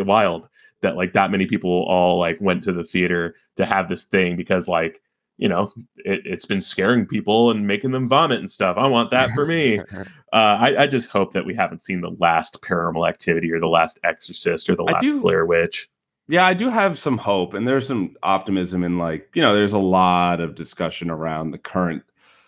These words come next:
Speaker 2: uh, kind of static feel of Hollywood right now, especially we're in the midst of the sag aftra strike. And, uh, you know, the,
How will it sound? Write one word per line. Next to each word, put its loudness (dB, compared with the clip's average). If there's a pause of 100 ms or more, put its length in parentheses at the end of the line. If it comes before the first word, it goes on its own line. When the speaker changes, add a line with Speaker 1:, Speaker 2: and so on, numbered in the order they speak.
(240)
Speaker 2:
uh, -2
kind -2
of -4
static -2 (240)
feel 2
of 0
Hollywood 2
right 2
now, 2
especially 2
we're 4
in 2
the -2
midst 0
of -4
the -10
sag -2
aftra 0
strike. 0 (420)
And, -2
uh, 0
you 0
know, 4
the, -2